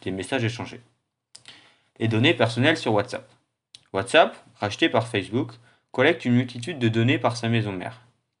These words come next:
comme le pseudonyme, le numéro de téléphone, l'adresse I P ou encore les données relatives à l'appareil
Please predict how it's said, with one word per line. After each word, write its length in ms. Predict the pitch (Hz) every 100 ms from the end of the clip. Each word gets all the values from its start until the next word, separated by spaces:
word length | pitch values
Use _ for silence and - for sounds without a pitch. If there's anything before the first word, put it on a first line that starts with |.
| _
comme 280 | - 101 92
le 140 | 110 127
pseudonyme, 640 | - 117 101 95 117 175 - _ _ _
le 80 | 135
numéro 300 | 165 151 113
de 40 |
téléphone, 560 | 117 101 92 98 120 - - _ -
l'adresse 380 | 127 127 120 -
I 40 |
P 340 | - 120 117 - _ _ _
ou 60 | 104
encore 300 | 101 135 135
les 100 | 107
données 280 | 113 143 147
relatives 440 | 120 110 117 143
à 80 | 110
l'appareil 480 | 107 - 104 107